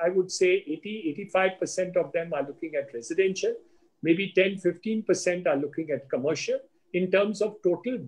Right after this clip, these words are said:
value proposition that N R Is as individuals are investing. Corporates, of course, uh, commercial investment is higher and much more structured, uh,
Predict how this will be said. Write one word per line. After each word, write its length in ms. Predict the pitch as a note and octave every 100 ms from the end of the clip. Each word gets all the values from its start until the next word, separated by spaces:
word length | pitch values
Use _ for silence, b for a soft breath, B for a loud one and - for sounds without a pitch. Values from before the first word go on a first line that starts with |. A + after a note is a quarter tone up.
| -
value 380 | C3+ D#3 F#3+ A3+
proposition 760 | - F3 F3+ D3 F3 A#3 G#3+
that 180 | F#3 F#3 F3+
N 120 | D#3
R 280 | D#3+ F3 E3+
Is 200 | F#3 - _ _ _ F#3
as 160 | F#3
individuals 840 | G#3+ G#3 B3+ C#4 A#3+ A3+ F#3+ - - -
are 160 | D#3+ C#3+
investing. 480 | C3+ A#2+ - - - _ _ _ _
Corporates, 540 | A3 - - F#4 - - -
of 160 | E3
course, 400 | - A3+ D3 - - _ _ D#3+
uh, 160 | D#3+ E3 -
commercial 480 | F#3 G3 F#3 A3+
investment 600 | G3 F3 E3 - F3+ D#3+
is 280 | D3 C3 - - -
higher 320 | D3+ F3 B3+ - _ _ -
and 240 | C#3 D#3
much 320 | D#3 F3+ - F3+
more 160 | F3
structured, 800 | - - - - - - A#3 B3 - _ _ -
uh, 200 | D3+ D3+